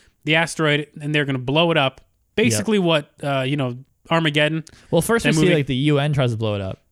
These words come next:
Speaker 2: Like, all the countries
Speaker 1: Oh,
Speaker 2: send
Speaker 1: right.
Speaker 2: the rockets, doesn't work. And then, yeah, then Ar-, Armageddon, they shoot the wrong one.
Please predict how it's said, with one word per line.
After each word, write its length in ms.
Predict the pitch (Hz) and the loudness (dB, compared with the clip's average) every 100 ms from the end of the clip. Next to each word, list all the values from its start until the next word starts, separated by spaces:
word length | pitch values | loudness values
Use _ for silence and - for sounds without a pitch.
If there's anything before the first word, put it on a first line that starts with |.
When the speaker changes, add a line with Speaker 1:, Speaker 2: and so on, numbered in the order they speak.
| _ _ _ _ _ | _ _ _ _ _
Speaker 2:
Like, 140 | 139 135 | -4 0
all 180 | 156 | 2
the 100 | 147 127 | 2 -2
countries 360 | 151 147 180 175 | -2 -2 2 4
Speaker 1:
Oh, 40 | |
Speaker 2:
send 60 | 151 | 4
Speaker 1:
right. 140 | 156 | 4
Speaker 2:
the 80 | 123 | 2
rockets, 400 | 123 120 113 - | 0 0 -2 -2
doesn't 260 | 120 110 | -2 0
work. 220 | 101 95 - | -2 -4 0
And 140 | 135 | 2
then, 120 | 165 165 | 2 2
yeah, 180 | 175 | 2
then 120 | 139 139 | 2 2
Ar-, 160 | 139 123 | 0 0
Armageddon, 580 | 135 120 131 98 107 - _ _ _ - | -2 0 0 0 -4 -8 _ _ _ -8
they 260 | 156 143 131 | 0 2 0
shoot 220 | - 165 | -2 -2
the 80 | 165 | -2
wrong 160 | 170 | -2
one. 200 | 185 165 | -2 -4